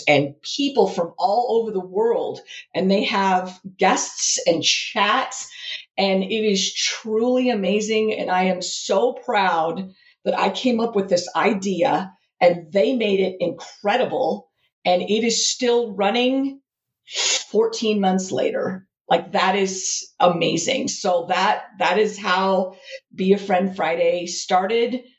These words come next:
with one little idea that I thought they would run for a couple weeks.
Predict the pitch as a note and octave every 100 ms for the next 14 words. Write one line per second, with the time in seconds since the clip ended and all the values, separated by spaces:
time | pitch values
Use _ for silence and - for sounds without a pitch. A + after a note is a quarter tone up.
0 | _ F#3+ F#3 F3 F3+ G#3 A3+ A3+ F#3+ F3+
1 | F3+ F#3+ A#3 B3 A3+ F3 F#3 G3+ F#3+ F#3
2 | G#3 B3 B3+ - - _ - C#3+ D3+ F#3+
3 | G#3+ G3+ - G3 F#3+ G3 F3 F#3 G#3+ -
4 | E3+ - G3+ F#3+ D#3+ F3+ B3 - - -